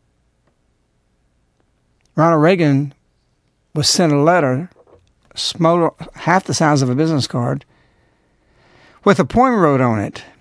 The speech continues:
signed by twenty women in a prison in Russia. And she s-, wrote that their hope was the United States,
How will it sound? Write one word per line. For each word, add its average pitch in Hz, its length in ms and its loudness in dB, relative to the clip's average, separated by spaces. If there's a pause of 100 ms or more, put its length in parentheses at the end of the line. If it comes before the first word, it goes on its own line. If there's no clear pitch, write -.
(520)
signed 175 300 0
by 160 80 2
twenty 185 260 -2
women 175 460 -2 (1600)
in 151 100 0
a - 20 -2
prison 151 360 0
in 143 160 2
Russia. 139 460 -4 (4000)
And 160 140 0
she - 280 2
s-, - 220 -2
wrote 170 300 0
that 175 240 -10
their 165 180 2
hope 170 380 -2
was 143 220 0
the 139 80 0
United 131 300 0
States, - 540 -8